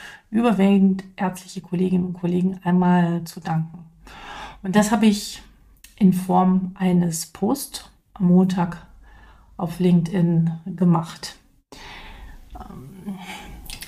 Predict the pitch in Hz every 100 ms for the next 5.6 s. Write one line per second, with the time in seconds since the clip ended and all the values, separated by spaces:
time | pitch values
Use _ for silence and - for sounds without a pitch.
0 | - - - - - - - - - -
1 | - 202 190 202 202 196 190 190 190 202
2 | 196 - 196 196 185 175 175 170 165 160
3 | 196 214 262 285 285 220 226 208 190 180
4 | 185 - 208 202 - 170 175 185 180 175
5 | - 185 180 170 165 -